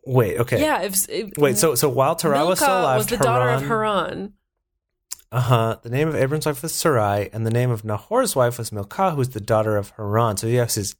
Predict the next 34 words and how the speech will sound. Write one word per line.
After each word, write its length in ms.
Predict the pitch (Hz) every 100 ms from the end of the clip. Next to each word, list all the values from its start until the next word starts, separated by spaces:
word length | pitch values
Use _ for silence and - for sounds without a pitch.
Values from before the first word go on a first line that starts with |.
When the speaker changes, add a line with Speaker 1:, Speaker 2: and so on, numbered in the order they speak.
| -
Speaker 1:
aunt, 460 | 147 78 - _ _ _ _ _ _ _ -
right? 140 | 98 180 -
Speaker 2:
Wait, 60 | -
no, 240 | 208 185
no, 80 | 175
no. 200 | 160 - - _
Hang 180 | - 214
on. 60 | -
Speaker 1:
Oh, 120 | 165
I'm 120 | 151
sorry. 240 | 147 131 113
His 200 | 113 123
niece. 400 | 117 65 - - _
Yes. 200 | 113 -
Speaker 2:
His 120 | 220 190
niece. 460 | 208 - - - -
Yes. 480 | 190 - - - - _ _ _ _
Speaker 1:
Yes, 400 | - 127 90 -
his 160 | - 113
brother's 580 | 107 123 120 117 107 - -
daughter. 460 | - 95 69 69 -
Speaker 2:
Yes. 520 | 196 170 180 - - - _
He 140 | _ 202
married 240 | 196 185
his 160 | 180 165
niece. 440 | - 202 - - - _ _ _ _ _ _ _ -
Speaker 1:
Okay. 520 | 151 127 117 71 - _ _
Speaker 2:
<sighs> 60 | - - - - _ _
Speaker 1:
She 240 | - - 185
was 180 | 214 202
the 100 | 160
daughter 340 | 143 131 135
of 200 | 120 -
Haran, 960 | - - 120 143 196 120 98 101 127